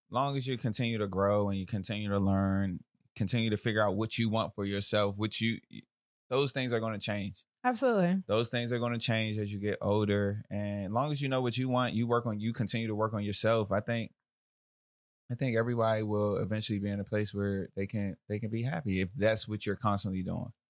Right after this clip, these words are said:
Speaker 1: You know?
Speaker 2: I, I one hundred percent agree. So look, we'll wrap it up with the last question, which is, Rashad, what would your, <laughs> sorry.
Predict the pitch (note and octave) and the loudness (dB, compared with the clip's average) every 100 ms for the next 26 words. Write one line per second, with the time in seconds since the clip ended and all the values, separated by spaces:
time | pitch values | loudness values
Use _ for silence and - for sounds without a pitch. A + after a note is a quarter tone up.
0 | - F#3+ B3+ C4+ C#4 - _ G#3 A3 A3 | -14 0 2 4 2 -2 _ -2 0 0
1 | G#3 A3 A3 G3+ G3+ G#3 G#3+ G3+ A#3+ A#3+ | 0 0 0 0 -2 -2 0 0 0 0
2 | G#3+ G#3+ G3+ F3 - _ _ - B3+ B3 | 0 0 0 0 -6 _ _ -2 0 2
3 | A3+ G3+ F3 D#3+ G3+ C4 _ _ _ - | 0 0 2 2 2 -2 _ _ _ -2
4 | F#3+ F#3 G3 F3 G3 E4+ - F3 - F3+ | 0 2 0 2 2 0 -2 -4 0 -2
5 | F3 E3+ - F3 E3+ E3 E3+ - - _ | -2 -4 -2 0 0 0 -2 -6 -12 _
6 | _ _ _ _ _ _ _ C4+ C#4 G#3 | _ _ _ _ _ _ _ -4 0 0
7 | F#3+ F#3 B3+ A4+ - - F4+ D#4+ G3+ F3+ | 0 -2 2 2 0 -2 0 0 -2 -6
8 | F3+ F#3 A#3+ A#3 A3+ A3 G#3+ D3 - - | -6 -2 0 2 4 4 4 4 0 -4
9 | - - _ _ _ _ _ - G3+ _ | -16 -20 _ _ _ _ _ -8 -8 _